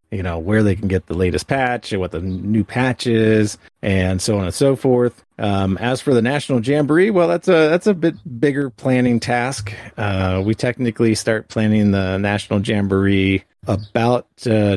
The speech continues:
two years out. So, uh, I've been working on this particular <laughs> National Jamboree since, well, probably since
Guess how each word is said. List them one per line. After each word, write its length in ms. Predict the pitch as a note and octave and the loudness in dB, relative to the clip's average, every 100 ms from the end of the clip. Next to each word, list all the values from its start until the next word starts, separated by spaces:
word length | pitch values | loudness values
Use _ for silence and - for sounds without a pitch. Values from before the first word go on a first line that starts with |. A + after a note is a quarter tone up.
| - | -2
two 200 | - D3+ | 0 2
years 340 | C3 C3+ A#2 | 4 4 4
out. 340 | G#2+ C#3 - - _ - | 2 0 -4 -20 _ -10
So, 520 | - A2 G#2+ G#2 G2+ | -2 2 4 4 4
uh, 220 | G2+ G2 F2 | 2 0 -2
I've 160 | A2+ | -2
been 400 | A#2+ A2+ G#2+ G#2 | 2 2 2 2
working 360 | A2+ A2+ A#2+ G#2+ | 0 0 2 2
on 200 | G#2 G2+ | 2 0
this 160 | A2 | 0
particular 500 | - A2 A#2 A2+ A2 | -2 -4 -2 0 2
<laughs> 0 | |
National 460 | A2+ - C#3 C3 A2+ | 2 0 -2 0 0
Jamboree 640 | A2 G#2+ G#2 G2 G2+ G2+ | 0 -2 -2 -2 0 0
since, 440 | G#2 A2 F#2+ F#2 - | 0 0 -2 -2 -6
well, 240 | G2 F2 - | -4 -4 -4
probably 440 | - A#2+ A#2 F#2+ F#2 _ - | -4 -2 -2 -6 -8 _ -6
since 320 | B2+ G#2 | -2 -2